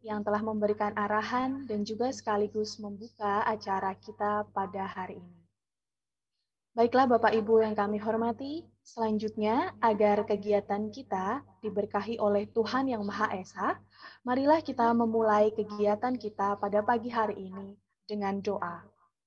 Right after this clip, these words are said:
Untuk doa akan dipimpin oleh Saudara Dani Faturrahman. Pada Saudara Dani Faturrahman,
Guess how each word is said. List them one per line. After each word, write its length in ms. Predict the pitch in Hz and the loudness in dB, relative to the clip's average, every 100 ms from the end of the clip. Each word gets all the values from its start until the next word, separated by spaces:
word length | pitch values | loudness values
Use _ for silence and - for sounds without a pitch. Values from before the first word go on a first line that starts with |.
| _ _ - | _ _ -20
Untuk 240 | 208 208 | -10 -2
doa 400 | 202 202 208 262 311 - - 220 | 2 6 6 6 2 -4 -2 -2
akan 320 | 214 214 208 | 0 0 -2
dipimpin 480 | 202 233 240 285 - | -4 -6 -4 -6 -2
oleh 480 | 214 202 202 202 | 0 2 0 -4
Saudara 720 | 208 - 214 202 202 202 202 208 | -12 -4 -2 0 0 2 2 2
Dani 400 | 202 220 262 285 | 0 0 -2 0
Faturrahman. 640 | 220 214 202 185 185 175 _ _ _ _ _ _ | -2 0 -4 -4 -8 -16 _ _ _ _ _ _
Pada 400 | - 196 208 208 | -12 -4 0 -2
Saudara 320 | 208 214 202 202 | -2 -2 0 0
Dani 240 | 202 202 208 | 0 -2 -4
Faturrahman, 640 | 214 208 226 247 269 320 | -8 -4 -4 -4 -6 -8